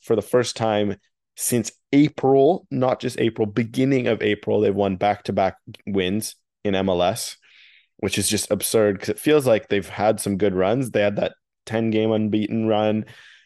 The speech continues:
Uh, you know, they had some good sequences, yet somehow, some way, they haven't won back-to-back games since when they beat Montreal five nil and Portland one nil in a week span in April.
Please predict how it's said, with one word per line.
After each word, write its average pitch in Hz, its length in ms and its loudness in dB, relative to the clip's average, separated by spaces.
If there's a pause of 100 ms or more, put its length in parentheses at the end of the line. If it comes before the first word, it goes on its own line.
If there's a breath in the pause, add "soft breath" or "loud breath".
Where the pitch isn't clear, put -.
(120)
Uh, 101 400 0
you 95 100 -2
know, 95 120 0
they 95 140 0
had 98 260 -2
some 104 300 -4 (260)
good 110 260 2
sequences, 107 640 -2
yet 95 200 0
somehow, 104 560 0
some 107 280 -2
way, 92 340 2 (380 soft breath)
they 92 100 -2
haven't 104 280 0
won 95 180 0
back-to-back 90 540 -2
games 85 300 -4
since - 200 -12
when 90 120 -2
they 82 100 -2
beat 104 280 -2
Montreal 95 420 0
five 87 280 -2
nil 82 240 -4
and 90 180 -8
Portland 82 640 -2 (400 soft breath)
one 95 260 0
nil 85 240 -2
in 90 140 -2
a 87 60 0
week 87 260 -4
span 82 600 -4
in 95 260 -2
April. 82 560 -2